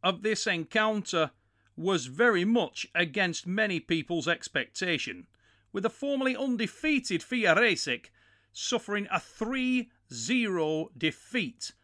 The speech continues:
at the hands of her best friend. Marlin Kleinsmith showed extraordinary explosivity, extraordinary focus, and extraordinary skill in literally taking apart Fia Reisek's game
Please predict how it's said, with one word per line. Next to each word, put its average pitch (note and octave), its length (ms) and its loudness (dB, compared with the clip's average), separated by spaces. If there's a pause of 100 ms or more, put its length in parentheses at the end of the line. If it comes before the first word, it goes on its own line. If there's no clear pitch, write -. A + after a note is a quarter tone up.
(120)
at F#3 140 0
the F3+ 140 2
hands E3 580 -2 (100)
of F3+ 140 -4
her G3 120 0
best D3+ 400 0
friend. C#3+ 440 -2 (680)
Marlin A#3 380 0
Kleinsmith A3+ 680 0
showed A3 320 0
extraordinary G#3+ 800 0
explosivity, G3+ 1080 -2 (360)
extraordinary A3 800 -2
focus, - 760 0 (340)
and G3+ 120 0
extraordinary G3 720 -2
skill C#3+ 580 -2 (480)
in G3+ 260 -2 (160)
literally A#3+ 640 -2
taking G#3+ 480 -2
apart A3 560 2
Fia G3 300 -2
Reisek's F3+ 440 0
game C3 460 0